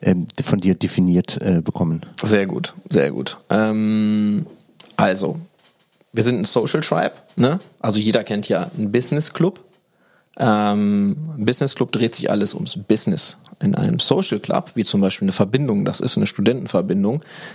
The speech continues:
Speaker 2: geht es um alle Lebensbereiche. Also man unterstützt sich in allen Lebensbereichen, wenn man eine intensive Verbindung hat über eine ganz lange Zeit, wenn nicht so über das ganze Leben und die Generation danach auch.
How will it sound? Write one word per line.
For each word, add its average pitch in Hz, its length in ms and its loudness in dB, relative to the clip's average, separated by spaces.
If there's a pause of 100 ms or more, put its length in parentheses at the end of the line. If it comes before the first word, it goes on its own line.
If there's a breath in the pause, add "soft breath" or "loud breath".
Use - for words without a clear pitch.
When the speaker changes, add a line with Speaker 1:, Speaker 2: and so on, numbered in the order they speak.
Speaker 2:
geht 127 160 2
es 123 140 -4
um 120 160 -2
alle 120 180 2
Lebensbereiche. 110 760 -2
Also 98 160 0
man 104 140 4
unterstützt 113 580 0
sich 98 160 -2
in 98 120 0
allen 98 200 0
Lebensbereichen, 110 880 0 (640 loud breath)
wenn 113 180 2
man 110 120 2
eine 110 80 2
intensive 127 420 0
Verbindung 113 460 0
hat 107 100 -2
über 104 140 2
eine 101 140 0
ganz 107 260 -2
lange 98 220 0
Zeit, 98 240 0
wenn 101 120 0
nicht 101 120 0
so 101 160 0
über 92 100 2
das 92 120 -2
ganze 92 280 0
Leben 180 480 2
und 147 260 0
die 127 80 0
Generation 107 640 0
danach 95 540 0
auch. - 360 -2